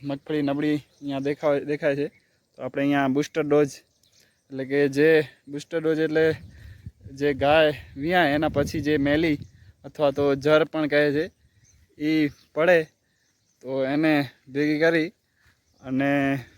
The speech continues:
ખાતર બનાવવામાં આવે છે. જેમાં જેટલી મેલી હોય, એટલે કે લગભગ ત્રણેક કિલોની આસપાસ હોય છે,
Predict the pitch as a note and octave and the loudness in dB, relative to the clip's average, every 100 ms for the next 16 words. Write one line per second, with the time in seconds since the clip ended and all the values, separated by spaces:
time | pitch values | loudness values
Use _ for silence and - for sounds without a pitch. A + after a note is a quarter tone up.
0 | _ - C#3+ D3 D3 D3+ D3 C#3 C3+ C3+ | _ -4 -2 0 2 4 4 2 2 2
1 | C3 E3 - _ _ _ _ _ B2+ C#3+ | 0 -4 -8 _ _ _ _ _ -4 0
2 | C#3+ C#3+ C#3+ B2+ - - - - - - | 2 2 0 -4 -14 -20 -16 -16 -16 -16
3 | - - - C3 C#3+ D#3 D#3+ D#3 E3 E3 | -14 -14 -14 -4 -2 0 2 2 2 4
4 | F#3 E3 D3+ C#3+ C#3+ C3+ C#3 C#3+ C#3+ D3 | 6 4 2 0 -2 -2 -2 -2 -2 -4
5 | - D3+ D#3+ D3+ D#3 D#3 D3 D3+ - D3+ | -2 -2 0 -2 0 2 2 2 2 0
6 | D#3+ F3 D#3 | 2 2 2